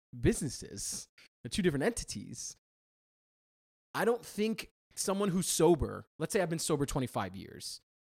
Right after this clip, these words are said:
I'm not gonna tempt myself by walking into a bar with my partner, even if there is a non-alcoholic option. I'm like, "Hey, can we go somewhere else?"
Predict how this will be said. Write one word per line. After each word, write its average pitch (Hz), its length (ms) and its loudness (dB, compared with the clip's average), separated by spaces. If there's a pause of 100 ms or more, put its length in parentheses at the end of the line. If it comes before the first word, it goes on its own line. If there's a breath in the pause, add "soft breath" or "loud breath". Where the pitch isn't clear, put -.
(120)
I'm 160 140 2
not 196 200 0
gonna 185 240 -2
tempt - 420 0
myself 120 420 -4
by 120 120 -2
walking 135 360 0
into 147 120 0
a 139 40 4
bar 131 220 6
with 123 120 2
my 127 100 2
partner, 127 440 0
even 151 240 -2
if 147 100 -4
there 127 120 -2
is 127 180 -4
a 120 40 -6
non-alcoholic 110 840 -4
option. 135 340 -2
I'm 95 80 -8
like, 98 160 -6
"Hey, 113 160 -8
can - 120 -8
we 98 60 -4
go 101 100 -6
somewhere 92 340 -10
else?" - 460 -14